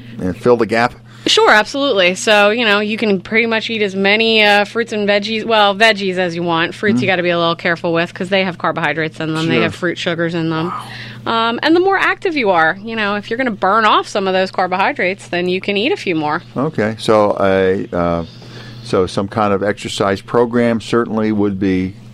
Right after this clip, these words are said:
Speaker 1: uh, available to you, whether walking, treadmill.
Speaker 2: Absolutely. Anything that gets your heart rate up.
Speaker 1: Heart rate up, and if you can t-, continue that for a couple of days a week, then you're, you're in, you're in good shape. So
Speaker 2: Yeah.
Speaker 1: activity is very key then.
Speaker 2: Absolutely.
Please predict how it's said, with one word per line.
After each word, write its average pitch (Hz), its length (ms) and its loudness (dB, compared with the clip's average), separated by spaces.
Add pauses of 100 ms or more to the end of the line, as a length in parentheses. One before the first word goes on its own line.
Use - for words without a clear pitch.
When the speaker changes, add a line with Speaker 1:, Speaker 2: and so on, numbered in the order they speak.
(100)
Speaker 1:
uh, 90 40 -2
available 92 640 2
to - 160 -4
you, 98 160 0
whether 92 160 0
walking, 95 480 -2
treadmill. 98 600 0
Speaker 2:
Absolutely. 180 640 -6 (120)
Anything 208 320 -2
that 233 60 -4
gets 226 180 -4
your 226 80 -2
heart 220 160 0
rate 185 160 0
up. 170 160 0
Speaker 1:
Heart 107 260 0
rate 113 220 4
up, 113 240 0
and 95 400 -2
if 101 80 -4
you 101 80 -2
can 95 160 -2
t-, - 180 -14
continue 107 440 0
that 104 200 2
for 107 160 0
a 98 60 -2
couple 107 260 -4
of 101 60 -14
days 104 260 0
a 98 60 -2
week, 110 300 -2
then 104 180 2
you're, 98 340 2 (300)
you're 95 160 2
in, 98 180 0
you're 95 220 0
in 92 60 -2
good 95 180 -2
shape. 110 260 0
So 95 140 2
Speaker 2:
Yeah. 98 60 4
Speaker 1:
activity 143 420 2
is 98 120 -2
very 101 300 -2
key 143 220 -4
then. 73 280 -6
Speaker 2:
Absolutely. 185 580 -6